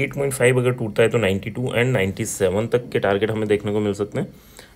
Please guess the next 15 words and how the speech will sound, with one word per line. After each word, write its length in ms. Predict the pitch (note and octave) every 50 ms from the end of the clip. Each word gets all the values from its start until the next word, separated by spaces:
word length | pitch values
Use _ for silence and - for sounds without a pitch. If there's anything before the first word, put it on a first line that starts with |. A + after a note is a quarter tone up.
| -
And 180 | - G#2+ G#2 G#2
यहाँ 360 | G#2 G2+ F#2+ G2 A#2 C3 C#3 C#3+
पर 160 | C#3+ C#3 C3+
हमारा 380 | A#2+ A#2+ A2 A2+ A2 A2 A#2
जो 120 | A#2 A#2 G#2
एसएल 320 | - F#2+ - - A2+ G#2
रहेगा 260 | F#2+ F#2+ F#2+ F#2+ G#2
that 280 | G2+ G2 F#2 E2+ - A2+
is 140 | A2+ - -
एटी 440 | G#2 G2 - - - B2+ C3 D3 - - - _ _ - _ _ - - - - - - -
सेवन 420 | - - - C3 G#2+ G2+ A2+ A2 G#2
पॉइंट 220 | F#2+ F#2 F2+ F2
फ़ाइव, 220 | - - - - - - - - - - - - -
ठीक 80 | D3 B2
है। 120 | F#2+ -